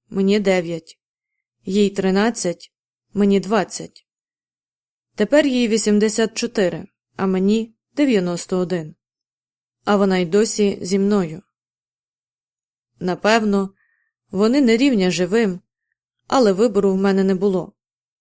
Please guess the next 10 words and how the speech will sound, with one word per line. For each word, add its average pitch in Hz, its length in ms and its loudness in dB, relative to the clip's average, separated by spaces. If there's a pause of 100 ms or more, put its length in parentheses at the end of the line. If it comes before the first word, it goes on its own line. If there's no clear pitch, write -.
(280)
Або 208 280 2
знайти 226 420 2
розраду 220 540 2
в 185 40 -6
їхній 214 360 0
присутності, 202 920 -2 (840)
або 202 360 0
ж - 160 -6 (440)
занепасти 208 720 0
духом, 202 560 -2